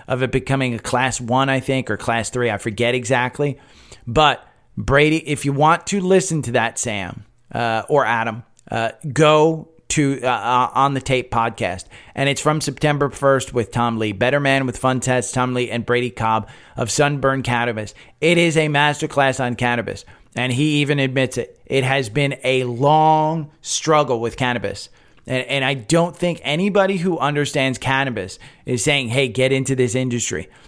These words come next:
because it's gonna pop. Uh, it is one hundred percent news driven. Take your profits. Absolutely take your profits. Uh, let's talk about scans now, since I don't have much else to go over. But, uh, we have Coke. Coke is one. I think they paid, just paid its special dividend.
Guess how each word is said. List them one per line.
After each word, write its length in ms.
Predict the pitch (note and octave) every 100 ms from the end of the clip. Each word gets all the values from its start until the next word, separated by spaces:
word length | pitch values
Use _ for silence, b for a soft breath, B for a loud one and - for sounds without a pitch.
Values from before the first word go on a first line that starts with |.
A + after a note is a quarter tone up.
| b -
because 360 | C3+ C3+ C3
it's 180 | C#3 C3+
gonna 220 | C#3+ C3
pop. 400 | G#2 G2 - - - b b b
Uh, 200 | - A2 -
it 160 | D3 D3+
is 160 | C#3+ A#2
one 180 | C#3
hundred 240 | C#3 C3+ C3
percent 360 | C3 C#3 B2+
news 260 | B2 D3+ F3
driven. 420 | F3+ F3+ F#3 F3 -
Take 240 | C3 B2
your 80 | C3
profits. 720 | - G2 F2+ B1+ - - - _ _ -
Absolutely 640 | C#3 C3+ D3 C3 B2 G#2+
take 240 | G#2+ G2+ -
your 80 |
profits. 540 | - - - - - - B B B -
Uh, 140 | C#3
let's 120 | D3 D3
talk 160 | E3
about 240 | D3 C3+ -
scans 380 | C#3+ C#3+ C#3
now, 180 | A#2+ A2
since 240 | G2+ A2 G#2
I 80 |
don't 140 | G#2 G#2
have 100 | G2+
much 300 | G2 G#2 A2
else 220 | A#2 G#2
to 80 | A#2+
go 220 | A#2 A#2
over. 200 | A#2 C3
But, 320 | A#2+ B2 - b b
uh, 300 | B2 A#2+ A#2 - -
we 100 | B2+
have 100 | A#2
Coke. 400 | A#2 G#2 - - _ - - - _ _ - - - -
Coke 260 | - D3 C#3+
is 160 | C#3 B2+
one. 260 | C#3+ C#3+
I 100 | C3
think 160 | B2+ B2+
they 120 | A#2
paid, 320 | A#2 A#2 A#2
just 220 | A#2+ A#2
paid 220 | A#2+ A#2 G#2+
its 120 | -
special 340 | - A2 A2+
dividend. 440 | G2 G#2 A2+ A2+